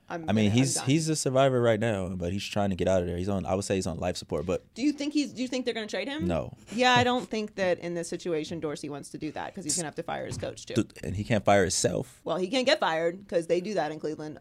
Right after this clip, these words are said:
Speaker 1: often, but I don't think that they will.
Speaker 2: So would you make a decision like that, uh, th-, uh, where you give up three things for one and then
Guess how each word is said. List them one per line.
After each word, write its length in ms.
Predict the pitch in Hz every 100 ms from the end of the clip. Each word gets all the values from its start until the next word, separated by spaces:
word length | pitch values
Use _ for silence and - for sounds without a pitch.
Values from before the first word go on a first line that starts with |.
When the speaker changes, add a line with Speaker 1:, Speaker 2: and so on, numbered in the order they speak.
| -
Speaker 1:
often, 420 | - - - - - _ _ -
but 160 | 185
I 100 | 190
don't 160 | 196 175
think 160 | 175
that 80 | 143
they 140 | 151 151
will. 140 | 120
Speaker 2:
So 260 | 160 139 120
would 260 | 101 113
you 120 | 123 151
make 180 | 139
a 80 | 131
decision 460 | 104 104 120 120 113
like 160 | 107
that, 180 | 107 101
uh, 160 | 87 80 -
th-, 140 | - _ -
uh, 240 | 82 82 67 - - -
where 140 | - 98
you 60 |
give 120 | 95 92
up 100 | 90
three 200 | 95 98
things 240 | 98 98
for 160 | - 85
one 320 | 87 101 110
and 160 | 92
then 360 | 90 87 90